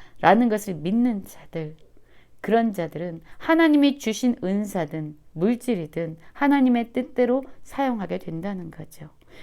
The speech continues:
그래서 하나님은 이렇게 말씀하는 거예요. 있는 자는 받아 풍족하게 된다. 하나님이 주신 은사를 사용하고 하나님을 영화롭게 하고 또한 다른 사람을 유익하게 하고 다른 사람을 세우는 데 있어서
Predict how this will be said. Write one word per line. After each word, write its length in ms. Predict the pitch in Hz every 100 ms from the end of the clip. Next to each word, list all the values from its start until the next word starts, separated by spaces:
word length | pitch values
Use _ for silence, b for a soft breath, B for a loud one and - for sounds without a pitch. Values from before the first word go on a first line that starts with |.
| b
그래서 200 | 285 330
하나님은 320 | 330 320 311
이렇게 240 | 254 240 262
말씀하는 680 | 196 175 - 214 208 180
거예요. 420 | 160 156 151 156 160 b b
있는 420 | 220 285 339 339
자는 260 | 320 294 269
받아 260 | 240 196 196
풍족하게 600 | 277 285 285 285 202 165
된다. 380 | 165 160 165 - B B
하나님이 540 | - 359 359 349 330
주신 320 | 294 285 285
은사를 560 | 208 180 185 175 208 170 B B
사용하고 800 | - 330 320 320 277 220 214 254
하나님을 520 | 277 302 302 302 302
영화롭게 640 | 240 254 311 285 - -
하고 500 | 190 175 175 196 226 B B -
또한 260 | 285 285
다른 300 | 254 269 302
사람을 420 | 294 311 294 285
유익하게 540 | 220 214 214 202 175 175
하고 280 | 170 165 208
다른 320 | 202 226 277
사람을 380 | 311 311 302 302
세우는 380 | 330 370 330
데 80 | 226
있어서 340 | 190 185 214